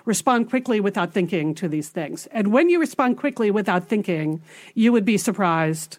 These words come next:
what comes up. Um, or maybe not. But <laughs> in my case,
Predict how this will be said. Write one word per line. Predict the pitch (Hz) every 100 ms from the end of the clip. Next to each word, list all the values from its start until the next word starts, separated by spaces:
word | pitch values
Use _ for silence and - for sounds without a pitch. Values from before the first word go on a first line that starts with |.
| _ -
what | 180 165
comes | 175 160
up. | 139 _ - - - 233
Um, | 220 208 196 _
or | 320 330
maybe | 349 254
not. | 143 - _
But | 247 220 240 226
<laughs> | - _
in | 247 247
my | 294
case, | - 247 214 -